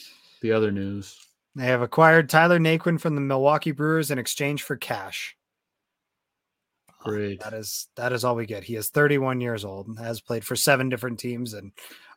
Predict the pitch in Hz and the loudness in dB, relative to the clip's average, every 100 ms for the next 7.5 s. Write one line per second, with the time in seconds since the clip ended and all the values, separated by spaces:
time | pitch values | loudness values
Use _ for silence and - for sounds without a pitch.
0 | _ 110 107 98 95 - _ _ _ _ | _ -4 -4 -4 -12 -18 _ _ _ _
1 | _ _ _ _ 104 98 120 123 127 113 | _ _ _ _ -16 -4 -4 -2 -2 -2
2 | - 117 95 107 104 110 107 95 - - | -2 -4 -4 -4 -2 -2 -2 -4 -4 -4
3 | - _ _ _ _ _ _ _ _ _ | -6 _ _ _ _ _ _ _ _ _
4 | _ _ 113 117 113 113 113 120 170 175 | _ _ 0 2 4 4 4 2 4 4
5 | 135 113 135 127 127 131 127 - - 127 | 2 2 2 2 4 2 2 -2 -2 2
6 | 120 110 107 107 107 104 104 107 104 101 | 4 2 2 0 0 -2 0 2 2 0
7 | - 104 104 98 95 | -2 -2 -2 -4 -6